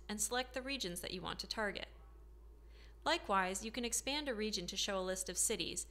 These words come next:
and make your selections. It's also possible to untarget regions or cities. For instance, you can target all of the United States and remove specific states from targeting.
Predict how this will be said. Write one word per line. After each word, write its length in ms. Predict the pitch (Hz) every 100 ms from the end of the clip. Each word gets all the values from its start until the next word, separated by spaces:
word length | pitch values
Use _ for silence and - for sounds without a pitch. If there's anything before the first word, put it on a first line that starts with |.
| - -
and 120 | 208
make 200 | 202 196
your 80 | 175
selections. 720 | - 170 165 - - - - - - - - - - - - - - - - - - -
It's 160 | 285
also 320 | 320 415 - 330
possible 500 | 233 208 - 208 196
to 140 | -
untarget 520 | 196 202 202 190 175 175
regions 360 | 180 175 170
or 60 | 170
cities. 540 | - 170 - - - - - - - -
For 120 | 269
instance, 560 | 214 202 - 247 269 - - -
you 100 | 214
can 100 | 214
target 340 | 233 208 202 -
all 160 | 196
of 100 | 202
the 60 | 196
United 380 | 185 180 180 175
States 400 | 190 185 - - - -
and 120 | 247
remove 340 | 262 269 285
specific 500 | 269 - 220 208 208
states 300 | - 180 170 -
from 160 | 170
targeting. 520 | 170 190 185 - -